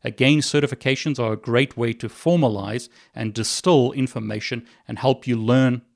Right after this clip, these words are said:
specific topics. So rather than you just grabbing books and random stuff out there, then follow a certification track and you'll pick up these skills.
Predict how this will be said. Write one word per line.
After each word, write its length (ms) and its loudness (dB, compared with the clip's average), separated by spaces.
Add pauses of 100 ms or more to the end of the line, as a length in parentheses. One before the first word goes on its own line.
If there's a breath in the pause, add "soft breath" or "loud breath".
specific 540 -8
topics. 440 -2 (360 soft breath)
So 140 -6
rather 300 4
than 180 4
you 100 2
just 240 -6
grabbing 460 0
books 340 -2
and 160 -4
random 280 -2
stuff 300 -4
out 200 -2
there, 200 -8 (400 soft breath)
then 220 -4 (720)
follow 320 8
a 80 6
certification 720 -2
track 420 -2
and 240 -2
you'll 140 0
pick 300 -6
up 100 -6
these 220 -6
skills. 640 -4